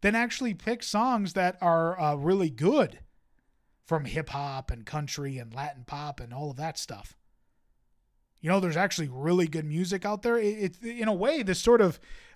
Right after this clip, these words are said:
uh, denig-, denigrates, um, you know, th-, those genres for these. Th-, it's like, "Hey, uh, we don't really know about hip hop,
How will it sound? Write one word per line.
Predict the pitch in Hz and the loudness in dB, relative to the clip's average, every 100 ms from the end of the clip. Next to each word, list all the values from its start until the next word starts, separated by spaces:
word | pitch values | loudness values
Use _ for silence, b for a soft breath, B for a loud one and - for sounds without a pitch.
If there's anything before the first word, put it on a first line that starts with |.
| - | -8
uh, | 175 165 | -8 0
denig-, | 175 240 311 190 214 185 170 | 2 2 0 -6 -12 -10 -2
denigrates, | 208 320 185 170 151 - - - | 0 0 2 2 2 -6 -14 -6
um, | 202 165 160 147 139 _ _ _ _ - _ _ _ - - - _ | -2 0 0 -4 -8 _ _ _ _ -20 _ _ _ -20 -20 -20 _
you | 220 | 2
know, | 202 185 175 214 | 4 4 0 -8
th-, | 233 226 233 | -16 -16 0
those | 196 202 151 | 4 4 4
genres | - 202 294 254 175 | 2 2 4 2 0
for | - 175 | 0 -2
these. | 185 208 - | -2 -4 -6
Th-, | 180 196 185 - b b b b | -8 -8 -10 -16 b b b b
it's | 196 185 240 | 0 2 6
like, | 214 - | 6 6
"Hey, | 214 226 | 6 6
uh, | 180 175 160 | 4 2 4
we | 214 | 4
don't | 285 208 | 2 6
really | 208 240 180 | 8 8 6
know | 180 311 285 | 4 4 4
about | 160 156 151 | 4 0 0
hip | 160 - | -4 -2
hop, | 139 127 202 - | -6 -4 -4 -6